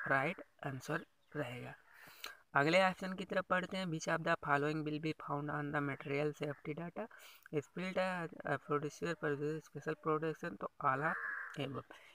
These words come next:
इसमें जो होगा वो राइट ऑप्शन होगा। अगले क्वेश्चन की तरफ बढ़ते हैं। तो इसमें हम देखेंगे section two M S D will have informed about hazard,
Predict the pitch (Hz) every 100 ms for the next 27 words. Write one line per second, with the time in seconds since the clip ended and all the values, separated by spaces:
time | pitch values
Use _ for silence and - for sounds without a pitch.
0 | - 156 160 151 143 139 185 202 175 143
1 | 170 - - - - - 139 - - 262
2 | - _ - 196 175 135 - _ - -
3 | - - - - 131 147 156 170 165 175
4 | 175 165 175 160 165 165 175 175 196 -
5 | - - - 185 170 202 196 180 160 170
6 | 185 190 170 156 170 165 175 175 165 160
7 | 151 160 156 156 151 147 156 151 151 135
8 | - 143 143 156 160 156 - 143 135 143
9 | 156 170 170 175 - - - - 143 151
10 | 160